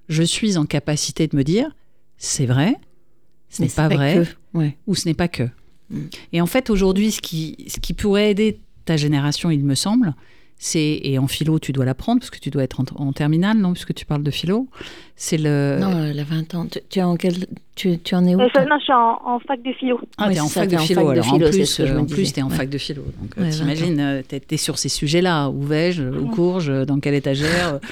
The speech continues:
Speaker 1: qu'acoustiquais-je,
Speaker 3: Ouais, c'est ça.
Speaker 1: enfin, tu vois, toutes ces questions-là. Donc ça, ça aide pas non plus. Mais, euh, moi, je, je commencerai par le commencement, qui est un,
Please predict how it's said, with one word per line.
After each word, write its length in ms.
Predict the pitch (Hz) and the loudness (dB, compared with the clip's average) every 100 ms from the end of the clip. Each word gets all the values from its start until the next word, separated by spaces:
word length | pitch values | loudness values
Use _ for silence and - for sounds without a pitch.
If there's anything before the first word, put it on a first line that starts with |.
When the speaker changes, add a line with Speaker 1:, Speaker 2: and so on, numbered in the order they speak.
| - - | -12 -6
Speaker 1:
qu'acoustiquais-je, 840 | - 156 156 - 139 226 175 175 147 | -4 -2 -4 -6 -2 2 2 2 2
Speaker 3:
Ouais, 40 | |
c'est 40 | 262 | 2
ça. 60 | |
Speaker 1:
enfin, 120 | - | 2
tu 120 | 147 175 | 0 0
vois, 120 | 175 | 0
toutes 200 | - - | -2 -4
ces 100 | 151 | 0
questions-là. 480 | 156 - 175 175 185 - - - | 0 2 2 2 0 -6 -8 -4
Donc 200 | 170 175 | 0 2
ça, 160 | 165 - | 0 0
ça 180 | - 160 | 0 0
aide 120 | 170 | 0
pas 200 | 233 208 | -2 0
non 120 | 175 | -2
plus. 240 | - 147 139 - - - | -2 -4 -6 -8 -12 -2
Mais, 240 | 180 180 165 | 0 0 0
euh, 160 | 175 113 - - - - - - | -4 -4 -12 -20 -20 -20 -20 -12
moi, 140 | 185 233 | 0 2
je, 180 | 233 190 | 2 2
je 140 | 196 | 0
commencerai 500 | 180 233 233 - 220 | 2 2 2 2 -2
par 200 | 214 170 | -2 -2
le 100 | 151 | -2
commencement, 500 | - 156 151 - 202 | -2 -2 -2 -4 -4
qui 120 | - | -4
est 160 | 160 151 | -4 -2
un, 360 | 131 127 143 | -2 -2 -4